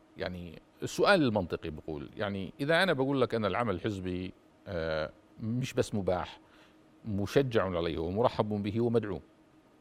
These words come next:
وبنفرد كل أوراق على الطاولة، بنقول: "يا جماعة الله، كله يجي، بدنا حدا يعمل أحزاب،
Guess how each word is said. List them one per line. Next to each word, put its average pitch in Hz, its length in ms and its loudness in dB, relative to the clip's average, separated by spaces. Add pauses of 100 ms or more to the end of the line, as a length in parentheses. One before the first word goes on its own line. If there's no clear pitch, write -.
(380)
وبنفرد 101 1000 -4
كل 127 220 0
أوراق 120 220 4
على 110 100 6
الطاولة، 110 260 0
بنقول: 104 180 -4
"يا 123 120 4
جماعة 113 400 0
الله، 85 220 -2
كله 143 380 -2
يجي، 143 300 -2
بدنا 123 240 0
حدا 131 200 2
يعمل 123 300 0
أحزاب، 123 280 -2